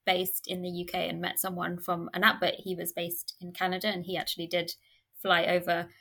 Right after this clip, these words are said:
to meet her. Um, it was during the pandemic, so there was a lot of restrictions and complications around travel. But yeah, that was just amazing. Like, such, yeah, like you said, a commitment. And you, how would you have met that person, right? And they're so similar, so it's,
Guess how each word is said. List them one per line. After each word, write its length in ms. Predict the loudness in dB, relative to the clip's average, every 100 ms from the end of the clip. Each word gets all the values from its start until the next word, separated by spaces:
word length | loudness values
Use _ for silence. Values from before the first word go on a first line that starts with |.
| -14 -14 _
to 120 | -2
meet 260 | 0 0 0
her. 220 | 2 2 6
Um, 220 | 6 8
it 80 | 8
was 140 | 8
during 180 | 10 10
the 100 | 8
pandemic, 460 | 4 6 6 6 0
so 100 | 0
there 140 | 0
was 180 | -2 0
a 80 | 0
lot 120 | 0
of 200 | -2 -6 -8
restrictions 680 | -2 0 0 0 0 0 -2
and 100 | 0
complications 640 | 0 0 2 2 2 -2
around 200 | -2 2
travel. 360 | 4 6 6 8
But 220 | 8 8 2 -14 -6 8
yeah, 200 | 10 12
that 240 | 12 10 8 -4
was 360 | -2 2 2 4
just 280 | 6 6 6
amazing. 580 | 6 8 8 8 8 6
Like, 200 | 4 6
such, 320 | 8 8 6
yeah, 280 | 8 10 10
like 200 | 8 4
you 80 | 6
said, 380 | 10 10 10 -2 4
a 100 | 4
commitment. 600 | 6 8 8 10 10 12
And 300 | 12 10 6 0
you, 360 | 4 6 6 4
how 200 | 10 12
would 200 | 12 10
you 100 | 8
have 160 | 6 4
met 220 | 0 0 2
that 160 | 4
person, 580 | 4 4 2 0 0 -4 -2
right? 280 | 2 4 6
And 200 | 6 8
they're 120 | 8
so 320 | 8 8 8
similar, 500 | 8 6 10 10 8
so 180 | 6 6
it's, 320 | 6 4 2